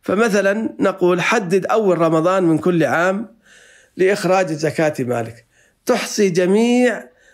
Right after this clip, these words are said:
ما لديك في الحساب، سواء مما ادخرته في رمضان الماضي وبعده أو فيما حصلت عليه من رواتب أو إيجارات أو نحو ذلك قريبًا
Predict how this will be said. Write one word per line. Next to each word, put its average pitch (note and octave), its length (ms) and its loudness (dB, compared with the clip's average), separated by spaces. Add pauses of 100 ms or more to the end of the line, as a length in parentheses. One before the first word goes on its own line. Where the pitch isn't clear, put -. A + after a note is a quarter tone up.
(180)
ما F#3 240 2
لديك F3 400 0
في D3 80 -4
الحساب، C#3 580 -2 (320)
سواء F#3+ 400 0
مما D3+ 680 2 (680)
ادخرته D#3 1000 -2
في E3+ 160 2
رمضان E3 460 2
الماضي D#3+ 420 4
وبعده F3 640 0 (160)
أو A3+ 140 2
فيما F3+ 520 0 (600)
حصلت F#3 440 -2
عليه E3 360 2
من D#3 100 4
رواتب D#3 560 0
أو D3+ 200 2
إيجارات D#3 520 2
أو E3 160 2
نحو C#3+ 220 0
ذلك D3+ 320 0
قريبًا B2 500 -4